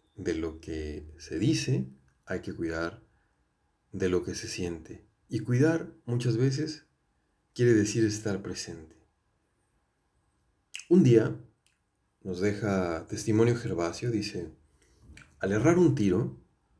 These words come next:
surgió en él un viejo tema. 'Ah, no acierto cuando quiero.'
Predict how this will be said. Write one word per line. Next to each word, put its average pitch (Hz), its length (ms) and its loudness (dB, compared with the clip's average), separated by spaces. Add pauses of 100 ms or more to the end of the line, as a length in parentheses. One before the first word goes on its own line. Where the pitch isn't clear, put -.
(760)
surgió 120 480 0
en 123 140 6
él 107 420 2 (120)
un 113 160 -2
viejo 104 300 0
tema. 85 420 -10 (840)
'Ah, - 560 -10 (140)
no 110 240 4
acierto 101 840 0
cuando 82 340 -10
quiero.' 82 400 -6